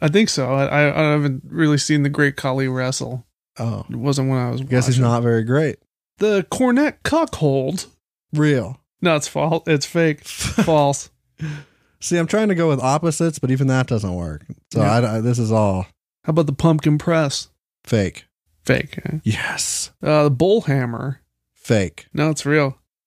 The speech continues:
Speaker 1: Uh, what about the, uh, cross-faced chicken wing?
Speaker 2: Fake.
Speaker 1: No, that's real.
Speaker 2: No, it's not.
Speaker 1: That's real.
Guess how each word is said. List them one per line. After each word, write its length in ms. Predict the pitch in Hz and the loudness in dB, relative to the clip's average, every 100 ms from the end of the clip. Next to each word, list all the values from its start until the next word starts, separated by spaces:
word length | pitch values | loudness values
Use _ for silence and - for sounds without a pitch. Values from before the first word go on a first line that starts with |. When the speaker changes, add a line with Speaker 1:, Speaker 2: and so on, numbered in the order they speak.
| _ | _
Speaker 1:
Uh, 160 | - 147 160 | -2 0 0
what 100 | 170 | 2
about 260 | 156 147 | 2 2
the, 200 | 151 151 | 2 2
uh, 240 | 139 131 127 | 2 0 -2
cross-faced 680 | - 160 151 - 156 143 | 0 0 0 0 0 0
chicken 360 | - 185 175 127 | 0 0 0 -4
wing? 340 | 110 110 135 - _ _ _ | -6 -6 -8 -12 _ _ _
Speaker 2:
Fake. 440 | - 98 73 - _ _ | 0 0 -2 -12 _ _
Speaker 1:
No, 200 | 143 160 | 0 2
that's 180 | 165 170 | 2 0
real. 240 | 165 202 220 | 0 0 0
Speaker 2:
No, 240 | 226 330 | 0 0
it's 160 | 427 - | 0 0
not. 360 | 285 240 220 269 | 0 2 2 0
Speaker 1:
That's 240 | 196 - | 0 0
real. 240 | 254 247 | 0 0